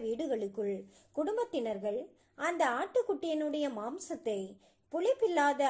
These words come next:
அப்பத்துடனும் கசப்பான கீரையுடனும் புசித்தார்கள்.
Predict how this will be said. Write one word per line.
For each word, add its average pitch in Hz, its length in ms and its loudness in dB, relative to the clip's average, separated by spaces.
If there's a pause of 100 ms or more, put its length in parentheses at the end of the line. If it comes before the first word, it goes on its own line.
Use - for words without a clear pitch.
அப்பத்துடனும் 233 680 -4 (380)
கசப்பான 359 580 2 (160)
கீரையுடனும் 285 680 -2
புசித்தார்கள். 202 680 -4